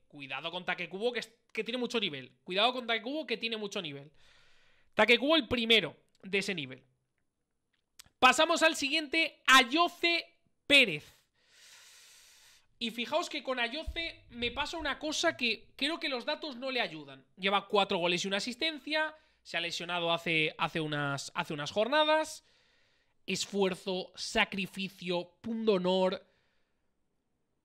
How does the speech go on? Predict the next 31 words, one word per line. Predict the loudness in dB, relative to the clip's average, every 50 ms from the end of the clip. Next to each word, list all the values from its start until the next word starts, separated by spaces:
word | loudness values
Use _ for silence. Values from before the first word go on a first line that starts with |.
| _ _ -6
un | -6 -4
tío | 0 2 2 2
echado | 4 4 2 2 4
pa'lante, | 4 4 4 2 0 -2 -4 -4 -4 -4 -4 -8 -12 _ _ _ _ _ _ _ _ _ _ _
pero | -6 -4 -2 -2 -2 -2
le | -4 -6 0
falta | 0 0 0 0 -2
gol. | -4 -4 -8 -8 -10 -14 -20 _ _ _ _ _ _ _ _ _
Le | -8 -4 -4 -4
falta | -2 -2 -4 -2 -4 -6
gol, | -6 -6 -10 -14 -16 _ _ _ _ _ _
que | -6 -4 -4
es | -4 -4 -8 -12 -14
un | -20 -20 -20 -20 -16 -14 -14 -8
problema | -6 -2 -2 0 0 0 0 -2
que | -2
ha | -4
tenido | -4 -6 -8 -4 -4 -2
el | -2 -2
Betis | -2 -4 -4 -8 -6 -4
durante | -4 -6 -6 -6 -10 -8
toda | -6 -4 -4 -4
la | -4
temporada | -6 -8 -12 -10 -8 -4 -4 -2 -4
y | -4
sobre | -4 -6 -6 -6
todo | -6 -4 -4
el | -4 -4
inicio | -6 -8 -10 -8 -8 -8 -8
de | -8
temporada. | -10 -12 -12 -12 -12 -12 -12 -14 -14 -18